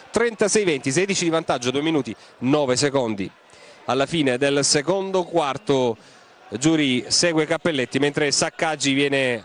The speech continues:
atteso nell'altra metà campo, sbaglia il passaggio e ne può beneficiare Brindisi che può andare ancora in attacco. Mesicek e Giuri per la rimessa laterale,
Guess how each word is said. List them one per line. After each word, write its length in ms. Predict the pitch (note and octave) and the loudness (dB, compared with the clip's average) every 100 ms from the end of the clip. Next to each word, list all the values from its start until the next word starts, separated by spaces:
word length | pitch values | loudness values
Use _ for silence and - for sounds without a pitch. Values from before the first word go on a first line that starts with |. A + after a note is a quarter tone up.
| - | -8
atteso 420 | C3 - D#3+ C#3+ | -8 -4 0 0
nell'altra 440 | C#3 D#3 E3+ E3 | 0 -2 -2 -2
metà 240 | D#3+ D#3+ E3+ | -2 -2 -4
campo, 800 | - D#3+ E3 D#3 D#3+ D3+ C#3+ A#2 - - - - - - | -2 -2 -2 -2 0 2 0 -4 -10 -20 -20 -20 -20 -8
sbaglia 460 | C3+ D3 G3 E3+ D#3+ | -4 -2 0 0 -2
il 80 | D#3+ | 0
passaggio 920 | F3+ E3+ F3 D3+ D3 D3 D3 C#3 A#2+ - - - - - - - - - - - - | -2 0 0 -2 -2 0 2 0 -4 -10 -20 -20 -20 -20 -20 -20 -20 -20 -20 -18 -4
e 360 | B2+ A#2+ A2 F#2+ F#2 | 0 0 -2 -6 -12
ne 120 | A2+ | -6
può 100 | A#2 | -4
beneficiare 480 | B2 B2+ A#2+ C3 B2+ | 0 0 0 0 2
Brindisi 460 | B2+ C#3+ C3 B2+ B2+ | 2 0 0 -2 0
che 100 | B2+ | 0
può 320 | C3+ C3+ B2+ | 2 2 2
andare 520 | C3 C3+ C3 A#2+ G#2+ - | 0 -2 -2 -2 -6 -4
ancora 680 | C3 C3 - E3+ D#3 A#2 - | -4 -4 0 0 0 -2 -6
in 240 | C#3+ F#3 | -8 -2
attacco. 680 | F3+ - C3+ G#2+ - B2 G#2+ G#2+ | -2 -2 -6 -6 -2 -2 -2 -2
Mesicek 480 | D3 B2+ B2 B2 | -2 -2 -2 0
e 60 | C#3+ | 0
Giuri 260 | D3 C3 A2+ | 0 0 -2
per 140 | C3 | -2
la 80 | C3 | -2
rimessa 400 | C3 C#3+ - C#3 | 0 0 0 0
laterale, 580 | C3+ C#3+ B2+ G#2+ G2 | -2 -2 -2 -2 -4